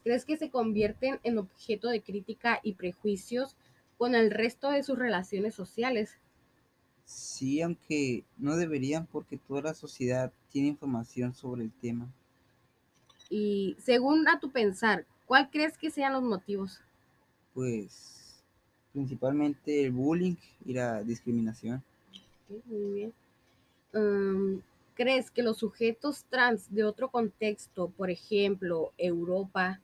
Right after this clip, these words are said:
Speaker 1: Canadá, nor-, o Norteamérica, cuentan con mayor índice de aceptación que un niño trans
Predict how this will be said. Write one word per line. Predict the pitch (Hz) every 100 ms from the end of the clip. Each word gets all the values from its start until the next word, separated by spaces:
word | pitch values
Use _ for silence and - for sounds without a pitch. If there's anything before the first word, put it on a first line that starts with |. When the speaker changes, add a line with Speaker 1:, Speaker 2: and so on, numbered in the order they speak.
| -
Speaker 1:
Canadá, | 170 170 156 160 165 190 226 - _ _ _ _ _ -
nor-, | 196 185 -
o | 202
Norteamérica, | 196 202 180 - 175 180 202 220 - 208 220 - _ -
cuentan | 247 262 311
con | 302 277
mayor | 254 220 220
índice | 262 269 277 277
de |
aceptación | 254 240 233 185 180 - 208 202 208 _ _ _ _
que | 240
un | 240
niño | 269 277 269
trans | 247 240 277